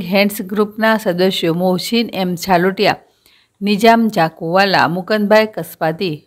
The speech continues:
મુનાફ ભટ્ટી, તુલ્હા કેલાવાલા, જમીલ મલેક, સકીફ મલેક લુહાર, તાહિરભાઈ બારફત્યા, ગનીભાઈ ઘડકણવાલા તેમજ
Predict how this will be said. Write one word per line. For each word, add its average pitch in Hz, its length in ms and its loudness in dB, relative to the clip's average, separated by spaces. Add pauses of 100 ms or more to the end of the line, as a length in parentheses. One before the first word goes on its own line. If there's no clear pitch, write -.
(100)
મુનાફ 208 480 2
ભટ્ટી, 175 460 -6 (500)
તુલ્હા 202 460 4
કેલાવાલા, 175 680 2 (240)
જમીલ 208 460 2
મલેક, 175 420 0 (720)
સકીફ 226 640 -2
મલેક 175 400 -2 (240)
લુહાર, 180 420 2 (480)
તાહિરભાઈ 208 680 2
બારફત્યા, 170 720 -2
ગનીભાઈ 208 600 0
ઘડકણવાલા 175 760 0
તેમજ 180 480 -2